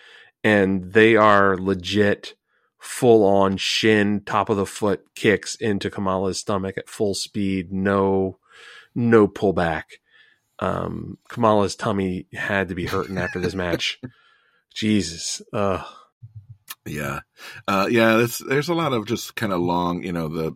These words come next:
Speaker 2: there's a big, long bear hug, the,
Speaker 1: Yeah.
Speaker 2: the pectoral thing lasts forever.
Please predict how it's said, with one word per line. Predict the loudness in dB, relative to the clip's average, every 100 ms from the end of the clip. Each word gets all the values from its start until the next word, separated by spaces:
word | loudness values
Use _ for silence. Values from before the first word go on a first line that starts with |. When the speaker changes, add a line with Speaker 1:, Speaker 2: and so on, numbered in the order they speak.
| -8
Speaker 2:
there's | -8 -8
a |
big, | -4 -4 -4 -8
long | -8 -8
bear | -4 0 0
hug, | 0 0 0 -4 -8
the, | -12 -6
Speaker 1:
Yeah. | -2 -2
Speaker 2:
the | -2
pectoral | -8 -12 -8 -6 -4 -6
thing | -8 -8 -8
lasts | -8 -10
forever. | -12 -10 -6 -4 -2 -4 -4